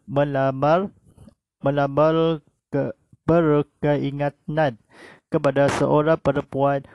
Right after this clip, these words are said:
untuk dijadikan isteri. Yang ke lima puluh sembilan, merdeka. Berkerajaan sendiri bebas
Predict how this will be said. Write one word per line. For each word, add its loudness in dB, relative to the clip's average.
untuk 0
dijadikan -2
isteri. -4
Yang -2
ke 0
lima -4
puluh 0
sembilan, 0
merdeka. -2
Berkerajaan 0
sendiri -2
bebas 0